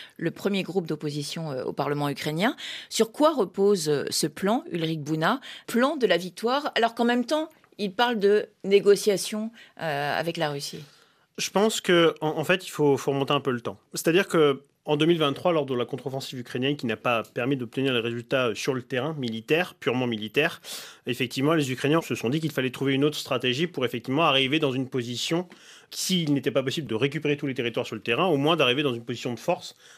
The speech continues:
Speaker 2: à des négociations avec la Russie. Donc c'est un petit peu ce qui a été essayé d'être fait, donc notamment en, en entrant dans l'oblast de Koursk, qui constitue un atout majeur, euh, en vue de négociations avec la Russie, et aussi donc en présentant un plan de la victoire,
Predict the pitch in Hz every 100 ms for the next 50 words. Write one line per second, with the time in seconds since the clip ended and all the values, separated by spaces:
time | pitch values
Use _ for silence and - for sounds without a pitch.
0 | - 120 123 123 123 135 175 165 160 131
1 | - - _ - - - - 113 135 120
2 | 151 180 180 110 110 107 - 117 - 139
3 | 123 113 - 123 - 208 170 127 131 117
4 | 123 131 131 101 - 120 117 110 120 135
5 | 135 - 135 110 110 120 - 107 110 -
6 | 190 - 110 98 113 - 104 110 - 117
7 | 113 113 127 - - - - 101 95 107
8 | 110 104 110 104 107 110 113 104 113 -
9 | 190 - 190 175 151 214 170 143 131 127
10 | 147 143 156 127 - 127 113 110 113 170
11 | 185 196